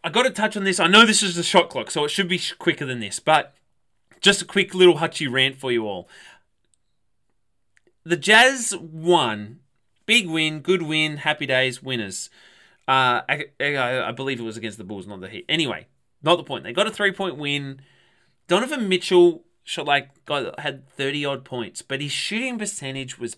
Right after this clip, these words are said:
bad. And I was talking to a mate,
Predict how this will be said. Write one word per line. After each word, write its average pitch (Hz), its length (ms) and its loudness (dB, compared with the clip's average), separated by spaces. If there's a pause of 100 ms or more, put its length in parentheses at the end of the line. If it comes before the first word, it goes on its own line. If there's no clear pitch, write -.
(140)
bad. 98 480 -12 (1400)
And 185 120 8
I 196 100 8
was 190 140 2
talking 240 360 0
to 220 120 0
a 185 80 0
mate, 127 380 -4